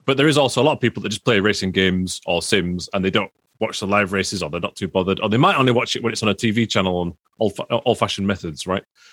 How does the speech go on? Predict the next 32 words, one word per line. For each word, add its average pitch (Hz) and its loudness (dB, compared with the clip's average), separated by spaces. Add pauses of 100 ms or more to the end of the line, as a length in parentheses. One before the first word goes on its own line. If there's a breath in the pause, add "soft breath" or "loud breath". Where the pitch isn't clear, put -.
(280 soft breath)
Uh, 117 2
so 151 2
this 214 2
is 156 0
what 175 -6
we're 180 0
gonna 165 4
do 143 2
here, 117 4
is 98 -2
sort 117 0
of 92 -4
discuss 120 0
why 123 4
we 120 2
think - -4
it's - -12 (480)
really 98 2
enjoyable, 123 0
what, 110 0 (120)
what - -2
trends 117 0
we've 120 -2
seen, 139 0 (600 soft breath)
and 127 4
also, 127 4
you 113 0
know, 110 2
has 120 -2
it 120 0
just 107 -4
been 101 2